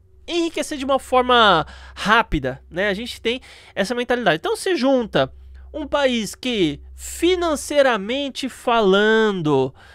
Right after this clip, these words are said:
não é aquela maravilha, não tá no fundo do poço, mas ao tempo, ao mesmo tempo não é uma maravilha.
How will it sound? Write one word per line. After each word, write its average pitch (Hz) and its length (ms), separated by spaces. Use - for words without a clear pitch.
não 294 800
é 214 140
aquela 180 360
maravilha, 175 680
não 339 180
tá 254 460
no 254 160
fundo 214 360
do 233 140
poço, 170 560
mas 285 140
ao - 80
tempo, 233 240
ao 180 80
mesmo 214 160
tempo 233 160
não 240 100
é 233 40
uma 240 120
maravilha. 190 580